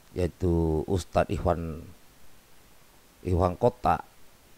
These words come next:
Saya sudah sampaikan ke beliau, coba bangun komunikasi, kalau bisa silaturahmi ke, eh, kediaman, bisa ke kediaman atau mungkin ke kantor.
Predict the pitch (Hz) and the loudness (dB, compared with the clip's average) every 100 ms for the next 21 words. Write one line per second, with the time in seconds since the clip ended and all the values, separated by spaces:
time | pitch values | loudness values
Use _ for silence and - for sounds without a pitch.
0 | - - - - - - - - - - | -20 -20 -20 -20 -20 -20 -20 -18 -18 -18
1 | - - - - - - - - - - | -20 -20 -20 -20 -20 -20 -20 -20 -20 -2
2 | 92 98 90 - 90 82 82 82 98 107 | 2 4 4 4 2 2 -2 0 0 -2
3 | 101 82 - - - 92 85 80 80 87 | -2 -12 -18 -20 -8 -4 -2 -2 0 0
4 | 107 113 - - - - - - - - | 0 -4 -12 -20 -20 -20 -20 -20 -20 -20
5 | - 117 107 - 92 95 90 90 90 90 | -8 -2 0 0 0 -2 -4 -4 -4 -4
6 | - 71 - - 107 98 - 90 90 87 | -2 -2 -2 -6 -6 -8 -8 -4 -2 -4
7 | - 104 101 - 95 90 85 90 90 98 | 0 0 -2 -6 -2 -2 0 0 0 -2
8 | 110 113 113 - - - - - - - | -4 -4 -4 -12 -20 -20 -20 -20 -20 -20
9 | - - - - - - - - - - | -20 -20 -20 -20 -20 -20 -20 -20 -20 -18
10 | - 52 50 50 50 - - - - - | -10 -8 -6 -6 -10 -14 -20 -20 -20 -20
11 | - 104 90 95 95 113 135 - - - | -4 -2 2 2 2 0 -6 -10 -18 -12
12 | 95 85 123 98 87 90 90 85 110 92 | -8 -4 -2 -2 -2 0 2 2 -2 -4
13 | 85 87 87 - 90 85 85 - 117 - | -4 -6 -8 -6 -2 0 -2 -4 -6 -6